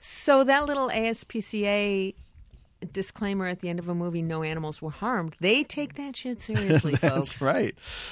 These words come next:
Speaker 2: Uh, yeah, they
Speaker 1: As well they should.
Speaker 2: It's like the first credit at the end of Quigley Down Under. Did you
Speaker 1: Yeah,
Speaker 2: notice that?
Speaker 1: I did, because
Speaker 2: Yeah.
Speaker 1: a lot of animals, like, there's a horse that jumps off a cliff.
Speaker 2: Yeah.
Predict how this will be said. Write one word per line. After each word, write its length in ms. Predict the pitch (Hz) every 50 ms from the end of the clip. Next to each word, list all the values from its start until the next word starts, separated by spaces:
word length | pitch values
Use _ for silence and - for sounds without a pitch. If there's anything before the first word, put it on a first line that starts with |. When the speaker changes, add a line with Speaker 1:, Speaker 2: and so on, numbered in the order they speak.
| - - - - - - -
Speaker 2:
Uh, 460 | 98 98 98 101 104 101 98 95 90
yeah, 200 | 82 117 131 139
they 160 | 127 127 123
Speaker 1:
As 180 | 127 202 196 185
well 220 | 180 165 165 160
they 140 | 175 226 285
should. 220 | - - - 127 117
Speaker 2:
It's 160 | 139 - -
like 180 | 165 160 151
the 120 | - 147 127
first 540 | - - - 143 143 165 196 - - - -
credit 340 | - 104 92 92 87 -
at 80 | - 95
the 160 | - 98 92
end 140 | 90 90 90
of 120 | 95 -
Quigley 300 | - - 104 85 90 90
Down 260 | 87 95 90 87 90 95
Under. 220 | 104 104 92 82
Did 160 | 85 90 85
you 40 | 160
Speaker 1:
Yeah, 180 | 165 190 - -
Speaker 2:
notice 200 | 302 202 - -
that? 100 | - -
Speaker 1:
I 120 | 202 196
did, 380 | 123 233 254 370 415 339 - -
because 380 | - 180 180 208 214 202 185 208
Speaker 2:
Yeah. 80 | 202
Speaker 1:
a 20 | 196
lot 280 | 190 190 196 220 247
of 60 | 240
animals, 460 | 151 208 214 233 269 240 220 196 175 -
like, 160 | 175 - -
there's 160 | 247 262 240
a 120 | 254 226
horse 340 | 202 - 233 262 302 302 -
that 180 | - 262 208 -
jumps 320 | - 233 226 233 220 -
off 160 | 226 208 196
a 60 | 190 160
cliff. 520 | - - - - 226 294 359 339 226 147
Speaker 2:
Yeah. 360 | 95 110 117 113 98 - -